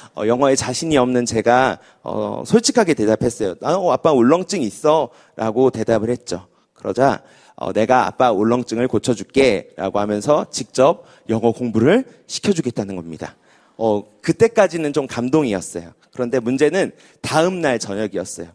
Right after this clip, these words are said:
딸이 정말로 저에게 영어 공부를 시키기 시작했습니다. 첫 번째는 단어 시험을, 네, 두 번째는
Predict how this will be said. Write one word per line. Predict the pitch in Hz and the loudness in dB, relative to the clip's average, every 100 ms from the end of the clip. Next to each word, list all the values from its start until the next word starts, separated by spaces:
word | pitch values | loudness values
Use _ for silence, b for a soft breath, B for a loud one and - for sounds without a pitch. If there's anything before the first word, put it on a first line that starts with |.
| b b - | b b 0
딸이 | 185 190 | 2 2
정말로 | 170 175 190 190 | 0 2 2 2
저에게 | 156 147 147 | 2 4 4
영어 | 123 156 185 | 4 4 2
공부를 | 147 127 107 95 90 b b | 0 0 0 0 -2 b b
시키기 | - - - 170 135 | -10 -10 -10 -4 -2
시작했습니다. | - 175 165 151 127 107 | 0 -2 -2 -4 -4 -2
첫 | 104 202 | 0 2
번째는 | 220 196 175 143 | 2 2 0 0
단어 | 139 127 135 135 | -4 -2 2 2
시험을, | 131 107 104 113 254 B B B - | 2 0 0 -2 -4 B B B -10
네, | 101 | -8
두 | 98 147 | -4 2
번째는 | 165 160 156 143 139 | 2 2 0 0 -4